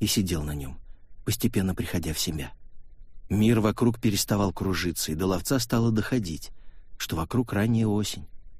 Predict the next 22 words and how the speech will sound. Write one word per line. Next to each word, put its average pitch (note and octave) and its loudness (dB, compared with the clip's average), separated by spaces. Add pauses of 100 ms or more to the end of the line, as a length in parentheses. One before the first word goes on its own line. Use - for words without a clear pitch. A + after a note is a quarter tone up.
(160)
что - -2
солнце A#2 2 (260)
давно G2 2
перевалило F#2 2
за F2 0
полдень, F2 -4 (540)
и - -2
что - 2
они F#2+ 4
с A#2 0
Хаэльдис G#2+ 0 (300)
и - 0
вправду A#2 0
находятся A#2+ 0
в - -8
каком-то A#2+ 0
небольшом A2+ 2
селении. A2+ -2 (800)
Невдалеке C3 4
слышался D3 2
собачий A#2 2
лай, F2+ 0